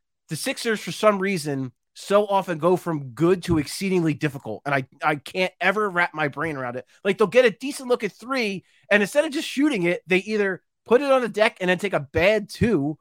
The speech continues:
or pass. And I just, for the life of me, I'll never understand it. Tobias Harris is the worst offender.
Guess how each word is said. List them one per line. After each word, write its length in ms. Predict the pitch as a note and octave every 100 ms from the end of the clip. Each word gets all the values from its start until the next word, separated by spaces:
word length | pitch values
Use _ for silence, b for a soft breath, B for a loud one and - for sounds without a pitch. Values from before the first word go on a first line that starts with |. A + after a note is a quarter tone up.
| _
or 160 | - F#3+
pass. 560 | - C4+ E4 F#2+ - -
And 100 | G3
I 100 | F#3+
just, 240 | G3 A#3 - _ _
for 160 | - G3+
the 100 | G3+
life 300 | G#3 B3+ B3+
of 80 |
me, 100 | F#3+
I'll 140 | F3 D#3
never 340 | D#3 F#3+ G3+
understand 460 | F3 F3 D#3+ E3 C#3+
it. 80 | C3+
Tobias 440 | C#3 F#3 A#3+ G3+
Harris 260 | G3 F#3+ E3
is 100 | D3
the 80 |
worst 300 | D3 E3+ E3
offender. 420 | C#3+ C#3+ C#3 C3+